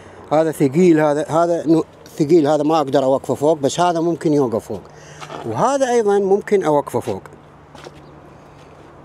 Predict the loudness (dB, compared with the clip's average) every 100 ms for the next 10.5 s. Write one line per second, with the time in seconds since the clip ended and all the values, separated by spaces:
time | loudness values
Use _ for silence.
0 | -20 -20 -6 -2 0 2 2 0 0 -2
1 | -2 -4 -8 -18 -20 -20 -20 -20 -20 -20
2 | -2 2 4 2 2 0 0 0 0 0
3 | 2 2 4 2 0 -4 -8 -12 -18 -20
4 | -20 -20 -20 -20 -16 -2 0 0 -2 -2
5 | 2 2 2 0 0 0 0 0 0 0
6 | 0 0 2 2 2 0 -2 -12 -20 -14
7 | -4 -2 -2 -2 -2 0 2 2 2 2
8 | 0 -2 -10 -8 0 2 2 2 0 0
9 | -2 0 0 0 2 2 2 0 -2 -2
10 | -4 -6 -10 -12